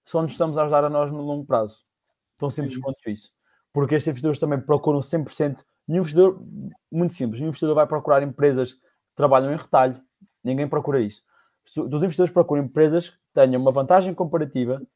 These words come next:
Speaker 1: que tenham um, algum pendor tecnológico e que se consigam ter um grande pendor exportador e consigam explorar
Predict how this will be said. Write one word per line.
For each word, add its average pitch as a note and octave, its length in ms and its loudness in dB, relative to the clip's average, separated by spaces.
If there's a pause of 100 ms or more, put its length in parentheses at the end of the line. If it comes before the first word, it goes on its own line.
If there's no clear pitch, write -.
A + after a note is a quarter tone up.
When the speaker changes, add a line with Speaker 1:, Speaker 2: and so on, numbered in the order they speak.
(360)
Speaker 1:
que - 100 -20
tenham D3 320 4
um, D#3 220 -2
algum F3+ 260 6
pendor E3+ 280 2
tecnológico C#3+ 600 2 (200)
e C#3+ 60 -10
que B2+ 60 -12
se - 60 -20
consigam E3 400 -2
ter D#3 100 -6
um D#3 100 -6
grande F3 260 2
pendor D#3 260 -4
exportador D3 640 -2 (380)
e C3 60 -6
consigam D3 420 -6
explorar C3 580 0